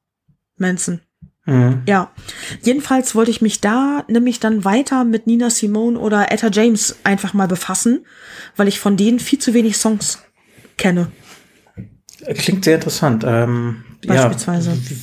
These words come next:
Speaker 2: wir gucken nachher mal, welchen wir dra-, oder welche Songs wir da auf die Liste machen.
Speaker 1: Ich such ein, ich such einen von dem
Speaker 2: Ja.
Speaker 1: Soundtrack raus und dann, äh, nehmen wir da einen von.
Speaker 2: Dann, äh, finde ich oder ihr ja vielleicht auch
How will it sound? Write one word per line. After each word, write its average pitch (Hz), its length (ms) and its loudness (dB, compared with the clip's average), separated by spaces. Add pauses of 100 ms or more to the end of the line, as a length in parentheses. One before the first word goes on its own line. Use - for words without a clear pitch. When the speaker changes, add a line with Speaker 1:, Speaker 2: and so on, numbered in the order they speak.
Speaker 2:
wir 143 100 2
gucken 165 240 0
nachher 147 200 0
mal, 143 160 2
welchen 139 200 0
wir 135 60 0
dra-, 131 140 -4
oder 120 220 0
welche 131 320 0
Songs 135 380 -4
wir 131 120 0
da 127 80 -4
auf 123 120 -8
die 131 80 -10
Liste 131 260 -6
machen. 147 340 -8 (200)
Speaker 1:
Ich 202 140 2
such 277 200 4
ein, 269 300 2
ich 214 180 2
such 240 140 0
einen 233 140 2
von 214 120 2
dem 190 100 4
Speaker 2:
Ja. - 60 -4
Speaker 1:
Soundtrack 214 420 0
raus 190 280 2
und 190 200 -2
dann, 190 260 0
äh, 175 340 0 (120)
nehmen 185 300 0
wir 185 60 0
da 180 200 -2
einen 175 200 -4
von. 175 280 -4 (580)
Speaker 2:
Dann, 143 200 2
äh, 139 120 2
finde 160 300 2
ich 180 260 0
oder 151 200 2
ihr 151 140 0
ja 151 120 4
vielleicht 147 200 -4
auch 127 160 -4